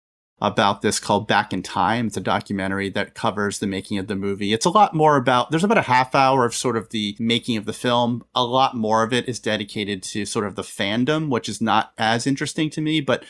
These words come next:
still an interesting viewing if you are a fan like us of this movie.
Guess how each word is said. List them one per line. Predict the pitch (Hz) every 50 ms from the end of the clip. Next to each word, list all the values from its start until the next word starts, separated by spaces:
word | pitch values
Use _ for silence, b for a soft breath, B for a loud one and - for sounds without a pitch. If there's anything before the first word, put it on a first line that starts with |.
| B B
still | B - - 175 170 156 151 - _ - 139
an | 135
interesting | - - 143 131 - 127 - - 120 120 117 110
viewing | 117 107 107 113 113 123 123 117
if | - 117 110 - - 113
you | 107 101 104 98 -
are | 120 107 107 104
a |
fan | - - 110 107 104 101 107 107 110
like | 104 98 101 101 -
us | 95 95 92 - -
of | 95 92 85
this | 87 - -
movie. | 95 95 92 98 98 101 101